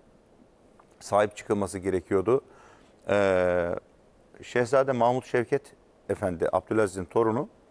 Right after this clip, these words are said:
e, Hırka-i Saadet Dairesi'nde, e, çocukken bir Ramazan boyu her gece kılınmış olan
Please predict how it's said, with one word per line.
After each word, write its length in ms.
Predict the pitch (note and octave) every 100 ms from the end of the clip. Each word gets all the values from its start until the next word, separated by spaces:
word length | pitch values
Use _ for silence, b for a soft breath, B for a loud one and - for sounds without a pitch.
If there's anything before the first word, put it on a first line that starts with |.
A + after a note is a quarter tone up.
| b b b b b -
e, 40 | F#2+
Hırka-i 500 | F#2 G2 G#2+ C#3+ C3
Saadet 360 | A#2+ B2 A#2+
Dairesi'nde, 680 | A2+ G#2 F#2 - F2+ E2+ - _ _ _ _ _ _ _ _ _ _ _ -
e, 420 | G2 F#2 F2 E2+ -
çocukken 520 | A#2 C3+ - G#2+ - _ _ _ _ _ _ _ -
bir 320 | G2 C#3+ D3
Ramazan 500 | A#2 G#2+ G2 F#2+ F2
boyu 300 | G#2 A2 A#2+ - _ _ - - _ _ _ _ _ _ - -
her 240 | - D3 D3
gece 440 | A2+ G2 F#2 D#2+ - _ _ _ _ _ _ _ _ _ _ _ _ _ _ _ _ _ _
kılınmış 500 | - B2+ C3+ D3 -
olan 220 | G#2 F2